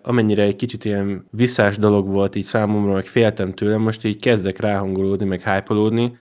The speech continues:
Ugye a héten volt egy ilyen developer stream, vagy developer adás a, a neten, ahol kicsit reflektáltak a dolgokra.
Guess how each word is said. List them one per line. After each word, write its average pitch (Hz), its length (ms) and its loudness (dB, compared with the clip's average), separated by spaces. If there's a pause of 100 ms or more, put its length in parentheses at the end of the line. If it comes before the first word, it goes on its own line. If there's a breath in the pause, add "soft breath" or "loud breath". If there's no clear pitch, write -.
(300)
Ugye 107 140 0
a 104 220 2
héten 110 380 2
volt 101 280 0
egy 95 160 -4
ilyen 95 480 -4
developer 98 800 2 (480)
stream, 104 500 0
vagy 98 140 2
developer 101 460 0
adás 95 380 0
a, 92 200 -2 (160)
a - 80 -8
neten, 101 300 -2
ahol 95 320 0
kicsit 101 300 -8
reflektáltak 98 640 -2
a 98 40 0
dolgokra. 110 720 2